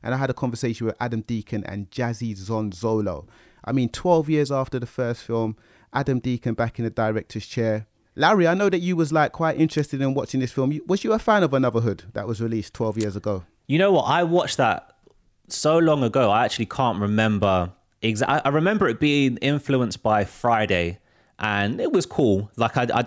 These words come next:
Speaker 2: I wouldn't hold it as one of my favourite, uh, U K comedies, but it was cool. I could see what they were trying to do with that, um, the, with that movie. But this one came as a surprise because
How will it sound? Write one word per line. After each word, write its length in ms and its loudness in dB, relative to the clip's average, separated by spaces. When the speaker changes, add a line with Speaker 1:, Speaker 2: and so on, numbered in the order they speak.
Speaker 2:
I 60 2
wouldn't 280 2
hold 300 2
it 240 2
as 180 0
one 120 4
of 40 2
my 100 4
favourite, 520 0
uh, 220 4
U 240 0
K 180 0
comedies, 380 0
but 200 0
it 40 2
was 180 0
cool. 360 2
I 100 -2
could 160 -4
see 240 2
what 320 0
they 100 0
were 120 2
trying 240 0
to 80 2
do 140 2
with 140 2
that, 240 0
um, 300 2
the, 120 -6
with 180 -2
that 200 0
movie. 420 0
But 120 2
this 100 0
one 140 0
came 200 2
as 120 0
a 40 0
surprise 600 0
because 640 0